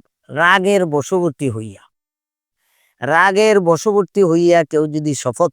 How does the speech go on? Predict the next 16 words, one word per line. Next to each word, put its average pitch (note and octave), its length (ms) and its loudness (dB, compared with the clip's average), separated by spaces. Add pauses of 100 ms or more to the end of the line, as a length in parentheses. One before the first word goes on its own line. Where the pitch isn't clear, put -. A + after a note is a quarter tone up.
করে C#3 220 0
বা B2+ 140 0
মান্যত B2 520 -2
করে, G#2+ 220 -8 (560)
তাহাই F#3+ 380 0
শয়তানের D#3 560 -2
পদাঙ্ক B2 440 -10
অনুসরণ। G#2 520 -14 (680)
যেমন G3+ 180 0
রাগের G#3+ 320 0
বশবর্তী G#3+ 500 0
হইয়া, G3 280 0 (800)
রাগের G3 400 -2
বশবর্তী G#3+ 480 -2
হইয়া G#3+ 220 2
যদি F#3+ 260 -6